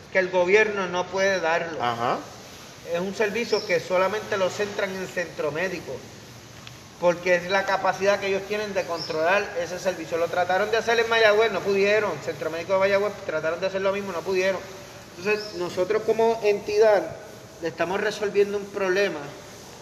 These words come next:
Speaker 1: de bienestar social. Por lo menos que pueda hacer el gobierno es apoyarnos. Lo menos que puede hacer es darnos los recursos para que nosotros arranquemos.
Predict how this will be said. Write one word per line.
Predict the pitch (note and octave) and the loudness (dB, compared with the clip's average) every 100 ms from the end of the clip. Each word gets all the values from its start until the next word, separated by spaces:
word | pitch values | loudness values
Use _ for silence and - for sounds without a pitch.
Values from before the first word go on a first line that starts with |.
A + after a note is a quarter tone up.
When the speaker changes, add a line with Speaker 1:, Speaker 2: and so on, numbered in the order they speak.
| - D3+ | -8 0
Speaker 1:
de | D#3 | 2
bienestar | D#3+ D#3 D#3 E3+ | 2 -2 0 0
social. | F#3+ G3+ G3+ F#3+ D3+ D3 - - - - - - - - - - - - - | 0 -2 0 0 0 -6 -14 -18 -18 -20 -20 -20 -20 -20 -20 -20 -20 -20 -6
Por | F3 | 0
lo | F3+ F3+ | 2 2
menos | F3 F#3+ | 0 0
que | G#3 | 0
pueda | A3 G#3+ G#3 | 2 4 4
hacer | G#3+ A3 | 4 0
el | G#3+ | 2
gobierno | G#3+ G3+ A#3 A3 | 4 4 4 0
es | |
apoyarnos. | G3 G#3 F#3+ G3 A3+ F#3+ - - - - - - E3 | 0 0 2 2 0 -6 -10 -14 -16 -18 -18 -14 -8
Lo | F3 | -6
menos | F3+ F#3+ | -4 -4
que | G#3 | -4
puede | G3+ G#3 | 0 0
hacer | G3+ G#3 A3 | 0 0 0
es | A3+ - - - D#3 | 0 -4 -12 -8 2
darnos | E3+ G3 G#3+ | 2 2 0
los | A3 G3 | 0 0
recursos | G#3+ A3+ A#3 A3 | -4 -6 -4 -4
para | F#3 E3+ | -4 -4
que | E3 | -6
nosotros | D#3 E3 F3 F#3 | -6 -10 -4 0
arranquemos. | G3+ G#3+ F#3+ F3 G3+ G#3+ | 2 2 -2 0 0 0